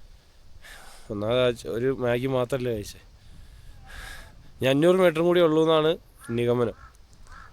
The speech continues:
അപ്പോൾ ഇങ്ങോട്ടൊക്കെ നടക്കണ്ടി. സ്റ്റാമിന ഉള്ളവർക്ക് സുഖം കേട്ടോ. നമുക്ക്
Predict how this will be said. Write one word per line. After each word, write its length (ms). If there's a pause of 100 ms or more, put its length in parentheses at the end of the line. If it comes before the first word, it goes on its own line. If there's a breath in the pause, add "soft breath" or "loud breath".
(140)
അപ്പോൾ 200 (1200 loud breath)
ഇങ്ങോട്ടൊക്കെ 340
നടക്കണ്ടി. 520 (4000 soft breath)
സ്റ്റാമിന 340
ഉള്ളവർക്ക് 300
സുഖം 260
കേട്ടോ. 200
നമുക്ക് 520